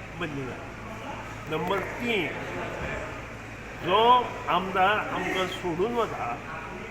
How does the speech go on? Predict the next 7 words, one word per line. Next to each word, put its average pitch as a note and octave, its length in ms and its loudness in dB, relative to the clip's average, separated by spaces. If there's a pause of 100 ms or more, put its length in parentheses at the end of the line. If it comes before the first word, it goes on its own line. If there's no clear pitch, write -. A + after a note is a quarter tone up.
ताचेर G3 320 4 (140)
एक्शन C4 400 0
घेवप D3+ 640 2
हें G3 100 -2
पक्षाचें F#3+ 600 -2
कर्तव्य B3 560 -2
आसा. D#3+ 260 -2